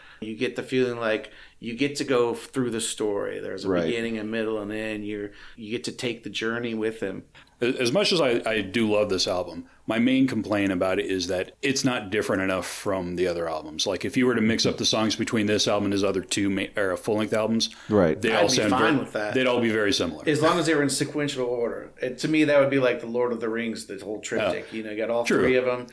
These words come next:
Speaker 1: listen to 'em back to back in one whole sitting during the day. But I still wouldn't feel like I was swallowed by one sound
Speaker 3: Fair
Speaker 1: throughout the
Speaker 3: enough.
Speaker 1: whole time,
Speaker 3: It
Speaker 1: which
Speaker 3: just
Speaker 1: I, I like. I appreciate that.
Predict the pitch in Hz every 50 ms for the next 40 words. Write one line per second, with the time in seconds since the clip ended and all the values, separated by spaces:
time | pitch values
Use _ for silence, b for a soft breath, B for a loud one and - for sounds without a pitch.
0 | B B B 123 131 135 135 135 131 135 131 127 123 113 117 117 117 113 - -
1 | 113 113 120 120 123 123 120 117 113 117 113 113 113 110 107 120 110 - - 123
2 | 123 117 120 120 117 113 110 117 120 113 107 104 101 110 110 113 117 117 120 117
3 | 117 113 B B B B B B - 123 123 127 127 127 - 160 143 131 131 123
4 | 117 - - 131 117 113 113 113 110 113 110 104 104 98 - - - - - -
5 | 120 117 110 110 113 117 113 107 - 107 104 101 98 98 95 104 104 104 95 -
6 | - 110 104 98 90 98 - 90 - - _ _ - 117 113 - - - - 90
7 | - 110 107 101 - - 110 104 98 92 - - 147 151 143 170 131 127 127 -
8 | - - 123 131 135 139 127 117 - 120 117 - - 139 131 - - 113 95 87
9 | - 104 95 95 - -